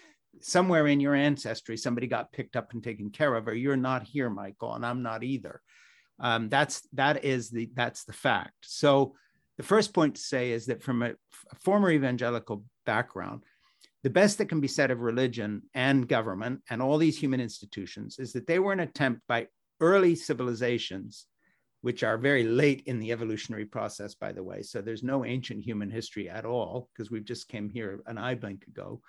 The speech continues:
uh, in terms of the planet. Um, but in, in the, in the course of human evolution, at a certain point,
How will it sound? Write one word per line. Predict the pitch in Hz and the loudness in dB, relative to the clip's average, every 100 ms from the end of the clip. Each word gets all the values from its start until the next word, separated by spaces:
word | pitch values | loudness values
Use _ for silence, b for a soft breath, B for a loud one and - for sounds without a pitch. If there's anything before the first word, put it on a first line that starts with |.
| b b b b b - | b b b b b -16
uh, | 117 107 | -10 -8
in | 113 107 | -8 -6
terms | 117 107 | -6 -6
of | - | -10
the | - | -18
planet. | - 147 151 98 - - _ _ _ _ | -6 0 0 0 -6 -14 _ _ _ _
Um, | 117 117 117 117 107 - _ _ _ _ _ _ - B B B B - | -2 2 2 0 -4 -12 _ _ _ _ _ _ -20 B B B B 2
but | 143 135 | 2 4
in, | 185 185 185 | 6 6 6
in | 180 - 160 175 165 147 - | 4 4 4 6 2 0 -4
the, | 127 123 - 139 | 0 0 0 2
in | 143 143 | 4 4
the | 135 | 2
course | - 165 160 131 | 2 0 2 -2
of | - | -2
human | 147 131 | 0 0
evolution, | 120 113 120 123 127 113 | 0 -2 -2 -4 -4 -4
at | 117 | -4
a | |
certain | - 165 117 113 | -2 0 0 -4
point, | - 113 113 | -2 -4 -4